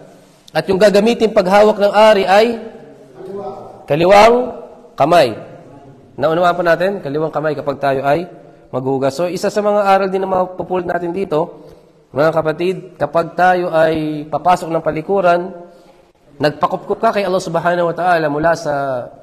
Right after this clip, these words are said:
ah, masasamang kalalakihan at kababaihan na demonyo, huwag ka magtatagal. Nalaman mo na na ganun, huwag, huwag mo nang gawing parang,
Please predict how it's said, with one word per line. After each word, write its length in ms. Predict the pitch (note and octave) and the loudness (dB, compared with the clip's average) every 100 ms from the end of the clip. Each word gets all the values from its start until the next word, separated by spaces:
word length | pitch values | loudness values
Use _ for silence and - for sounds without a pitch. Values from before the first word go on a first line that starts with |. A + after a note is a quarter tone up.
| _ | _
ah, 880 | C3+ C3 B2+ B2 A#2+ A#2+ B2 B2 - - | -6 -4 -4 -4 -4 -6 -10 -14 -18 -12
masasamang 800 | A#2 C#3+ D3 D3+ D3 D3+ D#3 - - - | -6 -4 -2 -2 -2 -6 -10 -14 -20 -12
kalalakihan 640 | D3 C#3+ D3 D3 E3+ E3+ D3+ | -4 -2 -2 -4 -4 -2 -4
at 80 | D3 | -6
kababaihan 560 | C#3+ C#3 E3 D#3+ C#3+ | -8 -8 -6 -6 -6
na 0 | |
demonyo, 480 | C#3 D3+ F#3+ E3+ F#3+ - - - _ - | -6 -6 -6 -6 -8 -12 -20 -20 _ -6
huwag 160 | G3+ | -4
ka 80 | G#3+ | -2
magtatagal. 560 | G3+ F#3 C#3+ B2 C3 G#2+ - - - _ _ _ - | -2 -2 -4 -2 -4 -6 -14 -20 -20 _ _ _ -8
Nalaman 320 | C3 D#3 D#3 | -2 0 0
mo 160 | D3+ D#3 | -2 -2
na 80 | D3 | -2
na 80 | |
ganun, 400 | C#3+ D#3+ C#3+ D3+ D3+ | -4 -4 -6 -8 -10
huwag, 240 | D#3 D#3+ F3 | -10 -10 -8
huwag 160 | F3+ | -6
mo 80 | F#3+ | -4
nang 160 | F#3+ E3 | -4 -4
gawing 240 | E3+ E3 | -6 -4
parang, 360 | D#3+ D#3+ E3 | 0 0 0